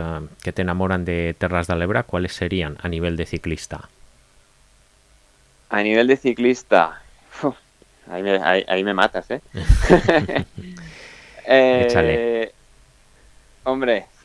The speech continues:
Speaker 2: el, el Monts Caro por vista se lleva la palma, ¿no? Por,
Speaker 1: Ujú.
Speaker 2: por vistas, por todo, yo creo que es, es muy bo-,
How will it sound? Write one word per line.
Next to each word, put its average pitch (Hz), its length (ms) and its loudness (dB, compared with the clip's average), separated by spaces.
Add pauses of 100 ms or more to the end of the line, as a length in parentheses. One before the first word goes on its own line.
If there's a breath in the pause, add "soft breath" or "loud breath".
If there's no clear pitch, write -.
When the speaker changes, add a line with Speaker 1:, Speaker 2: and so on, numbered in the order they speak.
(240)
Speaker 2:
el, 113 840 0
el 117 280 2
Monts 139 280 2
Caro 143 300 6
por 127 220 -4
vista 127 720 0
se 110 160 -10
lleva 117 180 0
la 101 120 -2
palma, 92 280 -10
¿no? 104 160 -14
Por, 95 460 -8
Speaker 1:
Ujú. 92 240 -6
Speaker 2:
por 95 240 -10
vistas, 104 540 -4
por 101 320 -2
todo, 117 420 0
yo 104 180 -4
creo 104 180 -4
que 98 140 -4
es, - 140 -8 (180)
es 98 240 -12
muy 98 220 -4
bo-, 95 160 -6